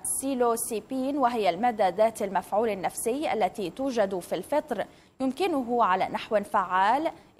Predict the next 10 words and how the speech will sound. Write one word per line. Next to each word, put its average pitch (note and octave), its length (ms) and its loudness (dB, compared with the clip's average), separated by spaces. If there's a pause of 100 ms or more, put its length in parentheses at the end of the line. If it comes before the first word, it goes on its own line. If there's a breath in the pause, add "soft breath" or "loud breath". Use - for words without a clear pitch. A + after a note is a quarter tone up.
إعادة A#3+ 800 2
ضبط C4 320 0
نشاط G3+ 460 -2
الدماغ G3+ 540 0
للأشخاص - 640 0
الذين G3 360 -2
يعانون G#3+ 680 0
من A#3+ 140 -2
اكتئاب G#3+ 680 -2
حاد. A#3+ 520 -4